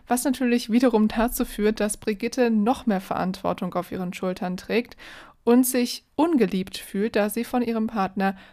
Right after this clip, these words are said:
nicht mehr die Wertschätzung und Liebe bekommt. Wo früher also Leichtigkeit und Nähe waren, schleicht sich jetzt mit der Zeit, mit den Jahren ihrer Beziehung immer mehr Wut, Ärger,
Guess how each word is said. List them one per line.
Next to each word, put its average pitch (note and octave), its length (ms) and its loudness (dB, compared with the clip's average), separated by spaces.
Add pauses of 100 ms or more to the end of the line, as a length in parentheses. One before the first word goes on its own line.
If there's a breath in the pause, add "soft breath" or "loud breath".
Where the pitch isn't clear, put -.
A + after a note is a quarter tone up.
(100)
nicht G#3+ 260 2
mehr A3 100 4
die G#3 180 0
Wertschätzung F#3+ 720 -4 (100)
und G#3 140 0
Liebe F#3+ 520 -2 (360)
bekommt. - 560 -8 (500)
Wo A3 220 0
früher C4+ 720 0
also G3 400 0
Leichtigkeit G#3+ 880 -2
und F#3+ 140 -6
Nähe B3+ 360 2
waren, A#3 440 0 (340 loud breath)
schleicht A3+ 580 -2
sich C#4 240 -4
jetzt A#3 280 -2
mit C4+ 180 0
der B3+ 140 -2
Zeit, G#3+ 500 -2
mit B3 160 0
den B3+ 140 4
Jahren A3+ 500 2
ihrer G3+ 240 -4
Beziehung G3 800 -2 (560 loud breath)
immer B3 400 6
mehr G#3 720 0 (280 soft breath)
Wut, A#3 540 0 (420)
Ärger, C4 720 2